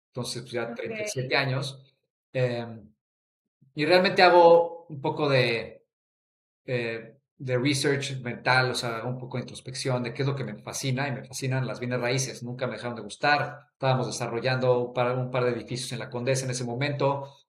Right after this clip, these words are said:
Speaker 1: yo y unos socios. Este
Speaker 2: ¿Sabes? Hay una frase que justo dice, "Uno vuelve a los lugares donde uno fue feliz". O sea, de alguna forma, creo que todo esto que mencionas de lo cripto y luego el emprendimiento de tecnología te ayudó mucho,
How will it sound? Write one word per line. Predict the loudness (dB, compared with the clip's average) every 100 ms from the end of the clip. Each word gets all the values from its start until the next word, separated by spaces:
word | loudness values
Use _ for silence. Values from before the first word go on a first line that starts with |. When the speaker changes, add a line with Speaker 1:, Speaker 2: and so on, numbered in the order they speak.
| -6
Speaker 1:
yo | 0 0
y |
unos | -2 0
socios. | 2 2 0 -2 -8 -16 _ _ _ _
Este | -4 -4 -2 0 0 -2 -6
Speaker 2:
¿Sabes? | 0 0 0
Hay | -4
una | -6 -4
frase | -6 -4 -4
que | -4
justo | -8 -6 -6
dice, | -6 -6 -6 -6 -6 -8
"Uno | -6 -4 -2
vuelve | 0 0 0
a |
los | -4 -6
lugares | -6 -6 -6
donde | -10 -10
uno | -8 -10
fue | -10 -8
feliz". | -8 -10 -14 -18 _ _
O | -6
sea, | -2
de | 0
alguna | -2 -2 -2
forma, | -2 -4 -2 -2 -4 _ _ _
creo | -8 -2
que | -2
todo | 0 -2 0
esto | -2 -4 -6
que | -6 -8
mencionas | -8 -10 -8 -8 -8
de |
lo | -8 -8
cripto | -4 -6 -6 -4 -2 -2
y | -4
luego | -6 -6
el | -8
emprendimiento | -10 -10 -10 -10 -10
de | -10
tecnología | -10 -10 -8 -6 -6
te | -6
ayudó | -6 -6 -8
mucho, | -10 -10 -8 -10